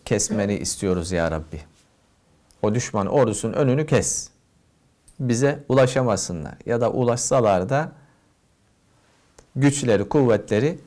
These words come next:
kırılmış olsun. Ve na'udhu bike min şururihim. Onların şerlerinden de sana sığınıyoruz ya Rabbi. Onların bize vereceği sıkıntıdan, zarardan da sana sığınıyoruz Allah'ım diye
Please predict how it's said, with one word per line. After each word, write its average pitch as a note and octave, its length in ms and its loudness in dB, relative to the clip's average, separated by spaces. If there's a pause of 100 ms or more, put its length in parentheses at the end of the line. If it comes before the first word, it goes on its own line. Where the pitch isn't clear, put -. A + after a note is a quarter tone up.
(400)
kırılmış B2 480 2
olsun. E2 360 0 (760)
Ve D3+ 220 8
na'udhu D#3 580 6
bike E3 260 2
min C3+ 180 2
şururihim. F#2+ 800 2
Onların E3 720 4
şerlerinden C3 1000 2
de E3 80 -2
sana C3 300 -2
sığınıyoruz F2+ 640 -2
ya D#2+ 180 -2
Rabbi. - 280 -10
Onların B2 460 0
bize A#2 280 2
vereceği G2+ 760 2 (420)
sıkıntıdan, G#2 760 0
zarardan A#2 600 2
da D#3 160 -4 (100)
sana B2+ 320 -2
sığınıyoruz G#2+ 680 -2
Allah'ım G2 540 2
diye A2 240 -2